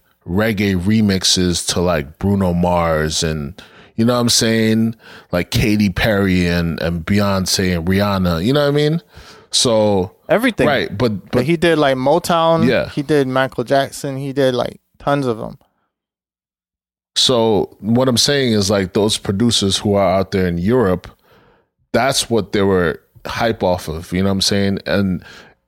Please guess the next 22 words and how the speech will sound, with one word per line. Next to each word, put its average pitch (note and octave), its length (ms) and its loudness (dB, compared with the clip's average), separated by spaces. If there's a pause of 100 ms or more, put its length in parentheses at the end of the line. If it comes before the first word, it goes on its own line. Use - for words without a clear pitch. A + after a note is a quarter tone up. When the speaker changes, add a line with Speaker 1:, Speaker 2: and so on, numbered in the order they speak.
(340)
Speaker 1:
I G#2+ 120 0
think A2 540 -4 (1040)
conversely, A#2 840 2
in G#2 200 0
Jamaica, A2 840 0 (1300)
to A#2+ 140 0
me, C#3+ 360 2
up A2+ 200 0
until A2+ 460 0
the F#2+ 240 -6
most A2+ 360 2
recent A2+ 360 0
times, F2 320 -2
like, F2+ 160 0
now A#2 220 2
you A2 180 4
have F#2+ 280 0
Russian F#2+ 540 0
and E2 280 -4
other F2 240 -2
people, F2 440 0
right, F2+ 380 0